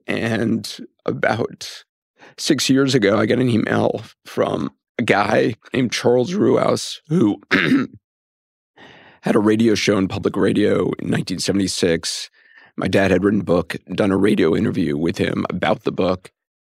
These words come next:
and some, uh, organization had restored this interview and sent me the link. It was in my office, and I clicked on the link, and it was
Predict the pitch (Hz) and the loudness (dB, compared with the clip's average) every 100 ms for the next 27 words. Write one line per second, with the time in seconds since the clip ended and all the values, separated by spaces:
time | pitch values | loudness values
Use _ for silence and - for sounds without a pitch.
0 | _ _ - 98 98 - 113 120 120 - | _ _ -6 -4 0 2 2 2 0 -4
1 | _ _ - 92 87 90 85 - - _ | _ _ 0 2 4 2 0 -2 -10 _
2 | _ _ _ _ _ _ _ 104 101 107 | _ _ _ _ _ _ _ 0 2 2
3 | 98 104 - 90 _ - 98 92 87 - | 2 2 0 -2 _ -2 0 2 2 2
4 | 101 95 90 104 117 80 78 76 - _ | 2 2 2 2 2 0 0 -2 -6 _
5 | 87 90 - 82 50 87 82 90 90 - | -2 -2 0 0 0 0 2 2 0 -4
6 | - - 87 82 90 104 - - - - | -12 -6 -2 -2 0 -2 -6 -8 -8 -4
7 | 87 82 73 78 85 107 78 - - 78 | -4 -2 -4 -2 -2 -2 -2 -10 -10 -8
8 | 82 90 90 _ _ _ _ _ - - | -6 -6 -8 _ _ _ _ _ -4 0
9 | 95 87 78 | 2 2 -4